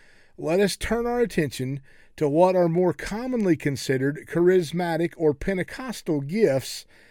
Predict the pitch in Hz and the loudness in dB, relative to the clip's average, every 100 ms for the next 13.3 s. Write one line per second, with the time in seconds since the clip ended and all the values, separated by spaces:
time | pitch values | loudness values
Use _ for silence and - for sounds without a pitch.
0 | _ _ - 185 170 190 175 170 170 190 | _ _ -10 -6 -4 -2 0 0 2 0
1 | 202 208 196 196 - 156 156 185 143 175 | 0 0 0 -4 -8 -4 0 2 0 -4
2 | 160 156 160 147 143 - 151 131 139 - | -4 -4 -4 -4 -6 -4 -4 -4 -8 -6
3 | 151 147 139 151 - 156 135 131 - - | -4 -4 -4 -4 -4 -6 -6 -8 -8 -4
4 | 175 147 139 135 - - - - 143 147 | 0 4 4 2 -6 -20 -20 -8 -2 -2
5 | 135 143 139 - - 170 131 98 101 - | -2 -4 -4 -6 -4 -2 -4 -8 -14 -12
6 | 135 - 127 117 117 131 120 - 139 98 | -10 -8 -10 -10 -10 -8 -10 -8 -8 -8
7 | - - - - - - 190 233 233 226 | -12 -20 -20 -20 -8 2 6 6 6 6
8 | 214 175 139 196 190 170 139 160 170 151 | 6 4 0 0 -2 -4 -6 -2 -2 -2
9 | - 139 147 127 - 196 165 143 - 135 | -6 -2 -2 -2 -4 -2 0 -2 -6 -6
10 | - 156 143 - 143 123 120 - 113 82 | -2 -2 -2 -4 -6 -6 -6 -6 -8 -10
11 | - _ _ _ _ _ - 139 156 151 | -20 _ _ _ _ _ -10 -8 -4 -2
12 | 139 147 214 196 165 170 - 143 120 190 | 0 4 6 6 4 2 -2 -10 -6 2
13 | 185 160 - | 2 2 -6